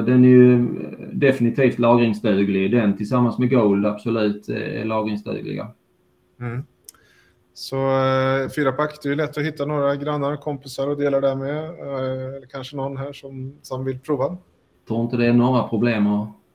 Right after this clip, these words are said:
Speaker 1: få omsättning på de här tillsammans. <laughs>
Speaker 2: Nej.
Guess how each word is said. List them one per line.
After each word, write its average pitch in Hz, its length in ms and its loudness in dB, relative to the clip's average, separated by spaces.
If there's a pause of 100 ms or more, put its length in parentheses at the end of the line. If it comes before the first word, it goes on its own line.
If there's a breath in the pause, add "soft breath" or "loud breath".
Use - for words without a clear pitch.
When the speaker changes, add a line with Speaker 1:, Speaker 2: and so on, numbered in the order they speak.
(140)
Speaker 1:
få 120 120 2
omsättning 113 480 0
på 110 80 -2
de 107 120 0
här 110 200 -2
tillsammans. 107 540 -4 (320)
<laughs> - 180 -8
Speaker 2:
Nej. 139 240 -2